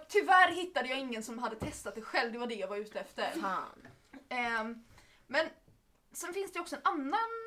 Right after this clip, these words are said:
Speaker 1: naturläkemedel som inte ger maratonstånd.
Speaker 2: Nej.
Speaker 1: Utan... Ehm, medan grapefruktjuicen verkar som att man hade tagit dubbel dos av medicinen,
Speaker 2: Ja.
Speaker 1: gör johannesörten.
Speaker 2: Vad är det?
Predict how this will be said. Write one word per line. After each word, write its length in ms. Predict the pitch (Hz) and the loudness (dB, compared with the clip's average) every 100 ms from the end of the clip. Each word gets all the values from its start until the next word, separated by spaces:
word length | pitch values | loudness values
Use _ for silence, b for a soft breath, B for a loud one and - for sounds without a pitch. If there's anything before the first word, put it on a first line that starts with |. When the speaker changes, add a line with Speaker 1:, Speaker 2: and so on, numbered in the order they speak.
| 453 427 453 | -10 -6 -6
Speaker 1:
naturläkemedel 760 | 453 415 247 - 214 180 190 214 | -2 0 0 -4 -8 -10 -10 -10
som 120 | 240 | -6
inte 260 | 302 233 | -4 -4
ger 180 | 349 220 | -2 -2
maratonstånd. 960 | 240 349 220 208 220 226 220 - 254 571 508 453 - | 2 4 4 0 -6 -8 -4 0 0 0 -12 -18 -10
Speaker 2:
Nej. 380 | 190 196 277 294 _ _ _ _ - - - | -8 -8 -10 -18 _ _ _ _ -14 -10 -6
Speaker 1:
Utan... 640 | 269 - 262 262 262 - _ _ _ _ _ _ | -6 0 0 0 -4 -16 _ _ _ _ _ _
Ehm, 680 | 269 262 254 247 247 247 240 _ _ _ _ - - | -4 -2 0 0 -2 -6 -12 _ _ _ _ -20 -10
medan 320 | 277 359 349 | -2 0 0
grapefruktjuicen 760 | 320 403 - 339 - 311 285 403 | 0 -2 -2 -6 -6 -6 -4 2
verkar 260 | 392 330 226 | 2 2 -4
som 160 | 226 | -4
att 140 | 208 233 | -4 -2
man 160 | 220 | -4
hade 140 | 220 202 | -4 -6
tagit 240 | 233 - 196 | -10 -12 0
dubbel 380 | 339 302 285 226 | 2 2 -2 -6
dos 280 | 233 196 - | -8 -8 -6
av 140 | 220 | -4
medicinen, 640 | 220 220 262 370 - 220 392 - | -4 -4 -6 -6 -6 -6 -6 -8
Speaker 2:
Ja. 220 | 190 202 220 | -10 -10 -2
Speaker 1:
gör 360 | 285 302 - - _ _ - | 2 2 2 -6 _ _ -12
johannesörten. 1300 | 247 254 339 320 233 214 202 - 226 - - 453 214 196 - | -8 2 4 4 2 -6 -8 -8 -10 -8 -2 -2 -2 -10 -12
Speaker 2:
Vad 200 | 233 233 | -8 -6
är 60 | |
det? 420 | 285 339 226 - | -8 -8 -8 -10